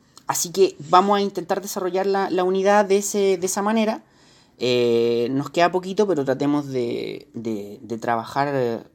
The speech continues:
eh, bien en el poquito tiempo que nos queda. Eh, entonces, para, para esta mañana, para esta mañana, ¿qué me propongo?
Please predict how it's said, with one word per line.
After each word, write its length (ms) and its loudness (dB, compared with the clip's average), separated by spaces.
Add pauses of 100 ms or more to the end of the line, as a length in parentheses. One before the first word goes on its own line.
(120)
eh, 380 -16 (360)
bien 300 -2
en 140 2
el 100 -4
poquito 320 -6
tiempo 240 -6
que 60 -4
nos 160 -6
queda. 180 -20 (1400)
Eh, 580 12
entonces, 840 0 (320)
para, 920 4
para 160 2
esta 180 -4
mañana, 460 0 (1040)
para 160 2
esta 160 -4
mañana, 380 0
¿qué 100 2
me 100 4
propongo? 500 -2